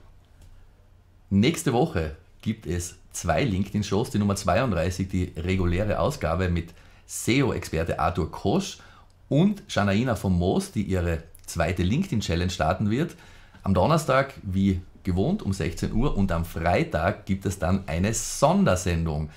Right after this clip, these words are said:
Der sehr erfreuliche Grund dafür, Doktor Natalia Wichowski veröffentlicht ihr erstes Buch über Personal Branding. Natalia war der, mein erster Gast überhaupt hier in der LinkedIn-Show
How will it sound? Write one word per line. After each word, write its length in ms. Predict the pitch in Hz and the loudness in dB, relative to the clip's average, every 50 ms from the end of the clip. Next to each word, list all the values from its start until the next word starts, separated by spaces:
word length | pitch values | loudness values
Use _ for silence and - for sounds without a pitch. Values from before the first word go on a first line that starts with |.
| - - - - - - - | -20 -20 -20 -20 -18 -6 -2
Der 140 | 98 104 101 | 0 0 0
sehr 240 | - - 120 156 | 0 0 0 0
erfreuliche 520 | 151 117 - - 95 92 101 110 101 - 85 | 0 -2 -2 0 0 2 2 0 -2 -4 -6
Grund 380 | 87 - 107 117 156 202 190 | -8 -4 -4 -2 -2 -2 -2
dafür, 520 | - 95 - - 80 82 90 135 190 - - - - - - - - - - - - - - - - - - - - _ - _ - - | -4 -4 -4 -2 -2 0 0 0 0 -2 -8 -20 -20 -20 -20 -20 -20 -20 -20 -20 -20 -20 -20 -20 -20 -20 -20 -20 -20 _ -20 _ -4 -2
Doktor 280 | - - - - - | -2 -2 0 0 0
Natalia 420 | 110 107 98 - 82 95 110 113 101 | 2 2 2 2 2 2 2 0 0
Wichowski 640 | 98 92 - 139 180 - - - 95 104 143 151 - - - - - | -2 -2 -2 -4 -4 -4 -4 -4 -2 0 -2 -2 -4 -10 -20 -20 -16
veröffentlicht 800 | - - - - - 92 - - 131 104 - 98 107 - - - - | -8 -8 -6 -4 -4 -4 -2 -2 -4 -4 -2 -4 -4 -4 -8 -16 -6
ihr 280 | - 101 98 98 - - | -2 0 0 0 0 -2
erstes 440 | 85 87 90 90 - - 98 92 - | -2 -2 -2 -2 -2 -6 -6 -6 -6
Buch 540 | - - _ - 113 117 143 156 151 - - | -14 -18 _ -4 0 2 2 2 0 -2 -4
über 460 | - 104 98 95 95 104 110 107 - - - - | 2 2 4 4 6 4 2 0 -2 -8 -18 -12
Personal 500 | - 95 80 82 90 - 95 101 110 113 | -4 -2 -2 -2 -2 -2 -2 -2 -2 0
Branding. 520 | - 165 170 156 117 87 78 76 78 78 - - - - - - - _ - - | 0 2 2 2 2 0 0 -2 -4 -6 -8 -14 -20 -20 -20 -20 -20 _ 0 0
Natalia 420 | 107 95 90 90 147 156 131 110 | 4 4 6 6 6 6 6 6
war 120 | 104 95 | 4 4
der, 160 | 92 95 87 - | 4 4 2 2
mein 200 | 90 92 90 - | 2 0 0 2
erster 380 | 80 98 95 147 - 104 98 | 2 2 2 2 2 0 0
Gast 420 | 87 76 - - - - - - - - - - - - - _ - | 0 0 0 -2 -4 -6 -14 -18 -20 -20 -20 -20 -20 -20 -20 _ -2
überhaupt 420 | - 147 185 180 101 90 80 - - | 0 2 4 4 4 4 2 0 0
hier 140 | - 87 - | -4 -4 -2
in 100 | - 90 | 0 0
der 80 | 87 | 0
LinkedIn-Show 680 | 85 85 98 95 - 113 110 107 - 107 123 180 190 - | 0 0 -2 -2 -2 -4 -4 -2 -2 -2 -2 -2 -4 -6